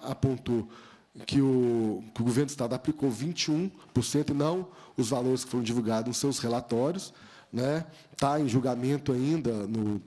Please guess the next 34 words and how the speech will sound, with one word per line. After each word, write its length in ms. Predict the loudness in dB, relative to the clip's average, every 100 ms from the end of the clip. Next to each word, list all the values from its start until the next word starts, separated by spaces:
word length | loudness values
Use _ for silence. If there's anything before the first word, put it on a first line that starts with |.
| -2
no 100 | -2
Tribunal 300 | -2 -2 -4
de 100 | -2
Contas 240 | -6 -2
as 120 | -4
contas 300 | -2 -4 -4
de 160 | -2 0
dois 220 | 2 0
mil 140 | 0 0
e 20 |
vinte. 320 | 0 -2 -4 -14 -10 -2
Ou 80 |
seja, 220 | 0 0 -4
o 60 |
que 80 | 0
a 40 |
gente 180 | 0 -2
tem 300 | 0 0 0 -8 -20 -20 -20 -16 -4
é, 380 | 0 2 0 -4 -14 -20 -20 _ _ _ _ -20 0
tá, 160 | 0
além 280 | 2 0 0
dessas 260 | -2 -4 0
perdas 300 | 2 2 0
de 80 |
recursos, 280 | -2 -2 -2
a 40 | 0
gente 60 |
também 180 | 0 2
tem 200 | 0 -2 -6 -4
dois 240 | 2 2 2
anos, 380 | 0 0 -6 -4
um 140 | 2 4
ano 120 | 2
confirmado 720 | 0 0 0 2 0 -2 -4